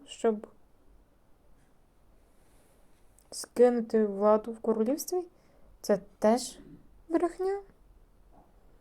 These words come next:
Та яка різниця, Гіло? Досить вже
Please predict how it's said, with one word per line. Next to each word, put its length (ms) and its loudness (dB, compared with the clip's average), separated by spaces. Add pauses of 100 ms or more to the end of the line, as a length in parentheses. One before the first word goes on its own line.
(1800)
Та 80 8
яка 220 10
різниця, 480 10
Гіло? 520 4 (680)
Досить 280 2
вже 400 2